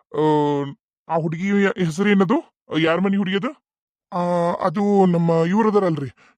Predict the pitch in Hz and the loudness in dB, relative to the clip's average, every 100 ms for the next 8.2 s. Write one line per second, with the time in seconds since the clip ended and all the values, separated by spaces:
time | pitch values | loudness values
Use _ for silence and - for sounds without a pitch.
0 | - 190 214 214 202 170 156 139 _ _ | -4 0 2 2 2 2 0 -6 _ _
1 | _ _ - 170 170 165 175 185 170 135 | _ _ -2 0 0 0 0 0 0 -4
2 | - - 160 160 190 180 156 160 147 _ | -10 -8 -6 -2 -2 -2 -2 -4 -4 _
3 | 143 160 180 185 175 180 175 147 170 - | -6 -4 -2 0 2 0 0 0 0 -2
4 | _ _ _ _ _ _ _ _ - 240 | _ _ _ _ _ _ _ _ -6 2
5 | 269 160 151 151 - _ _ _ _ _ | 2 4 0 -2 -12 _ _ _ _ _
6 | 247 214 196 - 359 320 269 202 160 147 | -2 0 2 -2 0 0 2 4 4 2
7 | 139 - _ _ _ _ _ 233 214 226 | 0 -8 _ _ _ _ _ -8 -6 -4
8 | 220 | -4